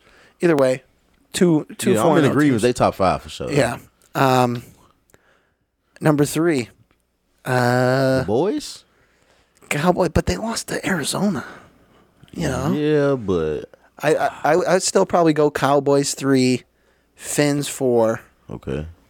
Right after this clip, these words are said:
Speaker 1: And then maybe Chiefs five.
Speaker 2: Yeah, I mean, you gotta put the Chiefs in there just 'cause they,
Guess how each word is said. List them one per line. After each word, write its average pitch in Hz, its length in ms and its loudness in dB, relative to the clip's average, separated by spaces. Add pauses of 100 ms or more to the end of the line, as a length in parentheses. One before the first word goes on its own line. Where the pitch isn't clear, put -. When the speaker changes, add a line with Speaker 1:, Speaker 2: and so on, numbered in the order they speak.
(380)
Speaker 1:
And 127 140 2
then 117 120 2
maybe 117 280 2
Chiefs - 420 0
five. - 460 -2 (1040)
Speaker 2:
Yeah, 98 480 0
I 98 40 0
mean, 104 140 0
you 113 40 2
gotta 107 220 0
put 98 160 -2
the 80 60 -8
Chiefs 95 300 -4
in 85 60 -12
there 73 100 -4
just 71 180 -12
'cause 76 340 -2
they, 76 320 -4